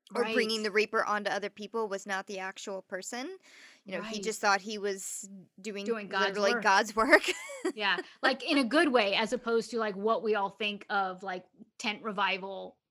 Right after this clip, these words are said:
Speaker 2: you know, people are just
Speaker 1: Right.
Speaker 2: hucksters and stuff like that.
Speaker 1: Yeah.
Speaker 2: He actually wasn't.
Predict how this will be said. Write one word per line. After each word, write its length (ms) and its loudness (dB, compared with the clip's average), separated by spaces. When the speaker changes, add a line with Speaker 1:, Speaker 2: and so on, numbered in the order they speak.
Speaker 2:
you 100 -8
know, 220 -6
people 320 -8
are 180 8
just 80 0
Speaker 1:
Right. 80 -6
Speaker 2:
hucksters 600 -4
and 240 -12
stuff 260 -10
like 160 -12
that. 180 -2
Speaker 1:
Yeah. 380 0
Speaker 2:
He 100 -4
actually 360 -4
wasn't. 640 -8